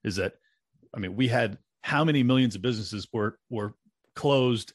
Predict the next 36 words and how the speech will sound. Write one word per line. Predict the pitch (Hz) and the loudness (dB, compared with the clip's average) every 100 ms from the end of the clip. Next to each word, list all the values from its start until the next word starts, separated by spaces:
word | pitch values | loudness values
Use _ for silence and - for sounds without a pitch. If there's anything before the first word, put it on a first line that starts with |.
| - | -8
and | 113 101 101 - | -6 -4 -8 -2
many | 131 135 | 2 2
of | 117 | 2
them | 104 92 | -2 -6
permanently | - 165 147 110 95 | 0 2 4 0 -4
closed | 92 117 104 98 - _ _ - | -6 -2 -2 -4 -10 _ _ -4
by | 113 | 0
lockdowns | 107 123 120 95 85 - - - | 2 2 2 -4 -6 -14 -16 -6
over | 107 | -6
the | 98 | -2
past | 101 92 - | -4 -4 -6
year | |
and | 95 | -6
a | 85 | -6
half. | 90 - _ _ _ _ - | -8 -10 _ _ _ _ -6
Um, | 90 87 - _ _ _ _ _ _ | -6 -6 -14 _ _ _ _ _ _
that | 107 139 | -2 0
was | 131 | 0
your | 123 | -2
private | 117 123 113 | 0 0 0
property. | - 120 117 135 143 _ _ _ | 0 0 0 -4 -6 _ _ _
We | - 110 | -8 -2
allowed | 120 127 123 | 0 0 0
the | |
government | 117 123 120 117 | 0 0 0 -4
to | - | -4
close | 135 113 | -2 -2
them | 117 | -2
down. | 110 113 135 - _ _ _ _ _ | -2 -2 -4 -8 _ _ _ _ _
So | - 123 107 - _ | -2 0 0 -6 _
now | 120 147 139 123 - _ _ | -2 0 2 0 -6 _ _
we're, | - 123 113 - | -2 0 0 -2
we're | 123 113 - | -6 -6 0
honoring | 139 185 156 123 | 2 4 4 2
private | 127 107 101 | 0 -2 -2
property. | 123 110 110 117 | -4 -2 -2 -6